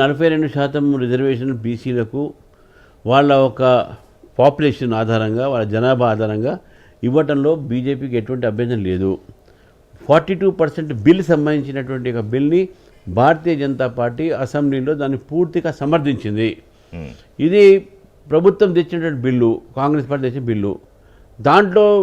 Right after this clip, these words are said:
Speaker 1: లీగల్గా దాని చట్టపరమైనటువంటి ఏదైనా లుచుకులు ఉన్నాయంటే ఆ పార్టీ చూడాల్సి ఉంది, ఆ ప్రభుత్వం చూడాల్సి ఉంది. మరి చూసారా లేదా అయితే నాకు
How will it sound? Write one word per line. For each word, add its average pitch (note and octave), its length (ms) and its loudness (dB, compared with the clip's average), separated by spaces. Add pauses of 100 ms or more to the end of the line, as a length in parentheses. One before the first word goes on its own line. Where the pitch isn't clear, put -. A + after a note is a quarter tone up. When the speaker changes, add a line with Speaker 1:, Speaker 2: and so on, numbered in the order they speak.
(160)
Speaker 1:
లీగల్గా F3+ 640 4 (280)
దాని C#3+ 220 0
చట్టపరమైనటువంటి D3 880 -2 (120)
ఏదైనా C3+ 240 -2 (400)
లుచుకులు D#3+ 400 4
ఉన్నాయంటే D3+ 320 2 (120)
ఆ - 20 2 (120)
పార్టీ D#3 200 0 (100)
చూడాల్సి D3+ 340 4
ఉంది, D3+ 180 2
ఆ - 20 2 (260)
ప్రభుత్వం D3+ 380 0
చూడాల్సి D3 320 4
ఉంది. E2+ 140 -6 (580)
మరి E3+ 120 2 (100)
చూసారా G#3+ 380 8 (100)
లేదా G3 180 8
అయితే F#3+ 220 4
నాకు D#3 140 -2